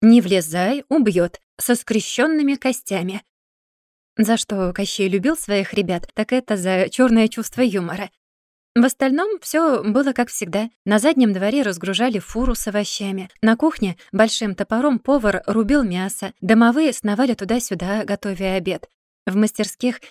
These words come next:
детишки что-то строгали под руководством бледного и перебинтованного Василия. «Молодец парень, покалечился весь?» Да и неудивительно. А на занятия приполз,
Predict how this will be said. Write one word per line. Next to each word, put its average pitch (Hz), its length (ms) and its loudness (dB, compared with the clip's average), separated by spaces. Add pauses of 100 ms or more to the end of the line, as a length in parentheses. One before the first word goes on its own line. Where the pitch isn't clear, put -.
детишки 202 480 -4
что-то 196 280 -2
строгали 185 640 -2 (140)
под 202 140 0
руководством 196 720 -2
бледного 196 420 0
и 185 140 2
перебинтованного 208 1000 -2 (200)
Василия. 196 680 -2 (580)
«Молодец 233 520 2
парень, 233 360 0 (160)
покалечился 240 720 -2
весь?» 185 400 -4 (220)
Да 233 100 0
и 330 120 2
неудивительно. 240 760 0 (420)
А 214 120 4
на 214 100 6
занятия 220 560 2
приполз, 196 580 -4